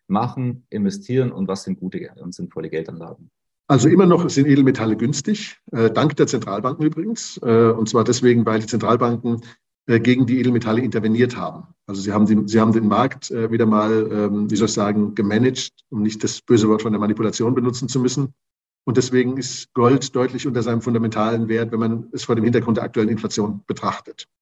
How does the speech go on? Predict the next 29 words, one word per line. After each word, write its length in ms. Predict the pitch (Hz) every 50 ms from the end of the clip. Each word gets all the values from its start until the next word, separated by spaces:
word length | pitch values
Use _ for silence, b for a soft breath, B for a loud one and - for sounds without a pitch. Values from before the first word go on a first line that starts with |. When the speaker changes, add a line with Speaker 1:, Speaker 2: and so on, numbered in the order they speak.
| _ _ _ _ _ _ _ _ _ _ -
Speaker 2:
Und, 400 | 123 120 113 110 - - - -
äh, 180 | 147 117 113
das 140 | 113 123 120
ist 100 | 143 -
eine 100 | 135 -
gute 180 | 139 160 156 113
Sache 260 | - 139 - 156 156
für 280 | - - 151 151 147
diejenigen, 420 | 143 143 143 151 147 143 139 135 120
die 80 | 135
sich 140 | 127 135 131
vorbereiten 440 | - 139 135 135 120 127 127 127 127
wollen, 220 | 117 123 127 127 120
weil 160 | 117 113 113
sie 80 | 117 120
können 180 | - 127 127
sich 120 | 117 120 117
da 120 | 120 113
noch 120 | 117 120
für, 260 | - - - 147 143 - - _ 127 127 135 - - 120 -
mit 180 | 120 117 110 113
weniger 300 | 120 139 151 139 131 107
Geld 180 | 110 117 113
eindecken, 440 | - 107 127 143 - 120 113 123 120
als 100 | 113 107
sie 60 | 113
normalerweise 420 | 113 107 104 107 113 117 113 110 107
ausgeben 360 | 107 107 - 127 120 110 107
würden. 360 | 113 110 101 95 90 - -